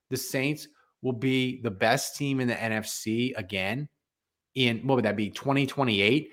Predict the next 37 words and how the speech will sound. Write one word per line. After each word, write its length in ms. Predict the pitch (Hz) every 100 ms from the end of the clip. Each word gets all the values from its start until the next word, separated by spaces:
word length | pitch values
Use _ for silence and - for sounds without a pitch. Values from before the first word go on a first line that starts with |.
| _ -
They'll 160 | 139
start 280 | 135 170 151
a 60 | 135
five-year 600 | - 131 127 139 143 143
run, 220 | 131 113
and 120 | 101
they'll 80 | 113
be 120 | 127
the 80 | 127
best 360 | 107 127 117 -
team 160 | 147
in 60 | 131
the 60 |
N 100 | 113
F 100 | 117
C, 180 | - 127
like 180 | 120 123
they 120 | 156
were 440 | 156 214 202 170 - - -
from 400 | 170 160 147 135
twenty 280 | 165 170
eighteen, 360 | 170 160 165 151
twenty 240 | - 147
nineteen, 340 | 143 139 143 131
twenty 240 | - 123
twenty, 340 | 104 110 92 -
right? 160 | - 104
They 100 | 135
were 80 | 185
the 80 | 190
best 280 | 233 220
team. 240 | - 226 190
They 100 | 170
didn't 220 | 214 220
win 420 | 277 240 190 185 - - _
'cause 160 | 143
of 120 | 131